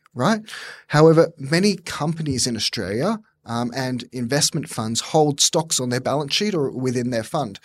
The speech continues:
So how can they use automated market makers like on Uniswap or on SushiSwap,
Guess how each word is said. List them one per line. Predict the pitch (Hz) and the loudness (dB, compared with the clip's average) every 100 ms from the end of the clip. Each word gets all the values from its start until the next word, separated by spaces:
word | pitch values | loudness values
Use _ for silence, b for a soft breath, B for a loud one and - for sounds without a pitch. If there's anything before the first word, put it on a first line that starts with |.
| B B B | B B B
So | - | -2
how | 139 - 165 | 0 4 2
can | 185 185 | 2 2
they | 165 | 4
use | 147 143 - | 6 4 2
automated | 147 175 175 165 135 | 2 4 6 4 4
market | 117 117 - | 0 0 -2
makers | 113 95 156 196 - | -10 -8 -6 -2 0
like | 143 120 135 | 0 -2 -2
on | 117 | -4
Uniswap | 107 139 139 - 143 147 | -4 0 0 2 0 -2
or | 127 | -6
on | 113 | -4
SushiSwap, | 113 143 139 175 - 160 113 170 | 0 0 0 -2 -4 -4 -6 -6